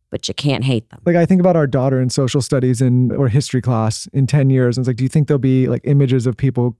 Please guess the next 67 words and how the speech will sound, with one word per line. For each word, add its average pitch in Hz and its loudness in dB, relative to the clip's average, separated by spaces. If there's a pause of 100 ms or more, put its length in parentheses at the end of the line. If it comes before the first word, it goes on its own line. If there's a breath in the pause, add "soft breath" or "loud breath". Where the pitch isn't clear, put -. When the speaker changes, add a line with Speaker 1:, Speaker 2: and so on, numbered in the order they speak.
Speaker 2:
going 120 0
crazy, 123 0
like, 110 -6
pulling 120 0
toilet 123 0
paper 113 -4
off 110 -4
shelves 113 -2
and 120 -10
being 117 -4
like, 107 -4
"Remember 127 2
this 123 0
period 123 0
of 113 -2
time 117 -2
when 113 0
they 113 0
took - -6
toilet 120 0
paper 113 -2
or 117 -4 (320 loud breath)
when 139 0
they 120 0 (200 loud breath)
wore 131 2
a 123 0
giant 117 -2
bubble 127 -2
to 127 -4
the 117 -2
soup?" 147 -2
Like, 156 0
I 170 2
wonder 208 4
if 214 0
people 175 0
are 156 2
looking 151 0
back 135 -2
at 143 -4
this 131 -2
period 135 0
of 117 -4
time 131 -2
<laughs> - -2
ten - -4
years 131 -2
and 135 -2
be 120 -2
like, 117 -4
"What 165 -4
the 185 -2
hell 120 -2
were 120 0
these 107 -4
people 117 -6
doing?" 117 -2
Speaker 1:
Absolutely. 165 -2
I 135 -2
think 180 0
people 233 0
are 202 2
gonna 196 0
be 170 0
like, 143 0
"What? 170 -4 (200)
What?" 214 -2